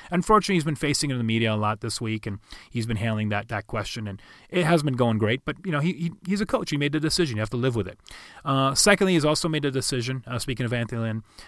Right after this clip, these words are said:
uh, to keep Tyrod Taylor as the starter. Again, we've heard about the issue with the medical staff, uh, trying to give a pain medication, uh, pain relief medication,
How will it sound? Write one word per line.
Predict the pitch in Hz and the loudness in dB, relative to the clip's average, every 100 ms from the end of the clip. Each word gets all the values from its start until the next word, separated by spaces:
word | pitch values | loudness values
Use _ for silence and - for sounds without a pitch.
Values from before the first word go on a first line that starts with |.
| - | -14
uh, | - 127 123 | -2 2 2
to | - | -2
keep | - 139 | 0 0
Tyrod | - 139 127 113 | 2 4 4 0
Taylor | 135 120 117 113 | -2 -2 -2 -6
as | 123 113 113 107 | -4 -2 -2 -4
the | 113 | -4
starter. | 113 - 120 110 107 104 _ _ | -4 0 0 0 -4 -6 _ _
Again, | 131 131 110 | -2 0 2
we've | 110 | 0
heard | - 123 | 0 0
about | 117 107 | 0 0
the | 113 | -4
issue | 107 120 | -2 -4
with | 107 | -4
the | |
medical | 107 107 107 | -4 -6 -6
staff, | 107 117 107 101 - - - | -6 -4 -6 -6 -12 -20 -10
uh, | 110 104 101 | -6 -4 -6
trying | - 110 | -6 -6
to | |
give | 107 104 | -4 -4
a | 95 | -4
pain | - 120 | -2 -2
medication, | 110 107 110 104 - 104 101 | -2 -4 -6 -6 -6 -6 -8
uh, | 101 98 | -10 -8
pain | 123 110 | -6 -4
relief | 104 104 | -4 -4
medication, | 113 107 113 101 113 | -4 -6 -6 -6 -6